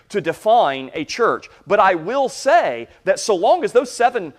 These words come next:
fundamentals are there, you need to see some level of unity in the church as we recognize it. Third, R O P C is a Protestant church. What do we mean by Protestant? We talked a little bit about this two weeks ago.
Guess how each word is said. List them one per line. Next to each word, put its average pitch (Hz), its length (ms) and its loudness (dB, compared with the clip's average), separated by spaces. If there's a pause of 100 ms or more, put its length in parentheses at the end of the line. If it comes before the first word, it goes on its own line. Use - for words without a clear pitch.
fundamentals 220 840 -4
are 202 280 2
there, 143 480 -2 (580)
you 185 200 -10
need 214 180 -8
to 190 80 -12
see 185 480 -8
some 202 340 -4
level 143 560 -2
of 143 280 0 (180)
unity 127 720 -8 (320)
in 143 140 -8
the 120 80 -12
church - 560 -6
as 120 180 -8
we 117 120 -10
recognize 107 760 -6
it. - 80 -20 (460)
Third, 175 460 0 (300)
R 214 140 4
O 240 40 4
P 240 160 -8
C 196 280 -4
is 151 100 -4
a 139 80 -4
Protestant - 840 -6
church. - 500 -14 (380)
What 170 120 -8
do 175 40 -4
we 165 100 -4
mean 156 160 -8
by 131 100 0
Protestant? 120 480 -4
We 120 60 -16
talked 226 260 -2
a 208 40 -4
little 190 200 -4
bit 147 100 -4
about 123 240 -2
this - 160 -20
two 143 160 -16
weeks 131 240 -14
ago. 127 320 -6